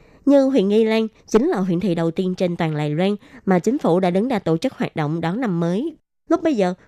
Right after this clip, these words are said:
viện trưởng Viện Lập pháp ngày nay, tức là ông Du Tích Côn, Lan làm huyện trưởng tại huyện Nghi Lan. Vào ngày chín tháng hai năm một nghìn chín trăm chín mươi tư, ông đã lần đầu tiên cho tổ chức hoạt động Năm Nghi Lan Hân Hoan,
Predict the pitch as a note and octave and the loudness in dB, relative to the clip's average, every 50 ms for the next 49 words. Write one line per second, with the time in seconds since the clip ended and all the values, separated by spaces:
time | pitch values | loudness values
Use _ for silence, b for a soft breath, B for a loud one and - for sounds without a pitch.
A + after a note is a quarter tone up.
0 | b - F#3+ F#3+ G3 - F3 G3 A#3+ A3+ F3 F3+ F3 D#3+ - - A3 C4 D4+ - | b 2 2 2 4 0 0 0 0 0 0 0 -2 -2 -2 -2 -2 -2 -2 -4
1 | - F3 D#3+ D#3 F3+ F3+ F3 F3+ F#3 A3+ A3+ G3 D#3+ - - F3+ F#3+ F#3 F#3+ F#3 | -4 -4 -4 -2 -2 -4 -4 -4 -4 -4 -2 -2 -4 -4 -4 -4 -2 -2 -2 -2
2 | - C#4 - _ - A3 G#3 G#3+ G#3+ - B B B B B A3 G#3 G3 G3+ G3 | -4 -6 -12 _ -2 0 0 0 -2 -4 B B B B B 0 2 2 0 -2
3 | F3 D#3+ F#3+ F#3+ D#3 E3+ E3 - D3+ D3+ F#3 B3 - E3 D3 D#3 F#3+ F#3 D3+ D#3+ | -2 -4 -4 -4 -4 -4 -4 -4 -4 -4 -4 -6 -4 -4 -4 -4 -2 -2 -2 -2
4 | F3 F#3 F#3+ F#3 F#3 G3 G3+ G#3 G#3 B B B B B B B B B B _ | -2 -2 -2 0 -2 -2 -2 -4 -6 B B B B B B B B B B _
5 | G#3+ G#3 G#3 G3+ G3+ G3+ G3+ G3+ G3+ G3+ G3+ G3+ - A3 A3+ D4+ F4+ E4 D#4 E4 | 0 0 0 0 0 -2 -2 -2 0 -2 -2 -2 -2 -4 -4 -2 -4 -6 -6 -6
6 | E4 C4+ A#3 G#3+ G#3 G3 F#3+ F3 E3 E3+ E3+ F3 F#3+ C4 C#4+ B3 G3+ - A3 B3 | -4 -4 -4 -2 -2 -2 -2 -2 -2 -4 -4 -4 -6 -6 -4 -6 -6 -4 -4 -4
7 | C#4+ D4 G#3 - A#3 A3+ A#3+ B3 - _ _ _ - B3 B3+ B3 B3 B3+ C#4 A#3+ | -4 -4 -4 0 0 0 0 0 -4 _ _ _ -2 0 0 0 0 0 0 0
8 | F#3+ F3+ F3+ E3+ - - F#3+ F#3+ F#3 F#3 F#3+ - E3+ E3+ - - - - C#4 C4+ | 0 0 -2 -2 0 0 0 0 0 0 -2 -2 -2 -2 -2 -2 -4 -2 -4 -6
9 | - - - D#3+ D#3+ E3+ F#3 - - - F#3+ F#3+ F#3+ F#3 F#3+ F#3+ F#3 F3 F#3 F#3 | -4 -2 -4 -2 -2 -2 -4 -4 -4 -4 -2 0 0 0 0 0 0 0 0 0
10 | F#3 G3+ A#3 G3 G3+ A3 A#3+ G#3+ G#3+ A3 | 0 0 0 0 0 0 0 0 0 0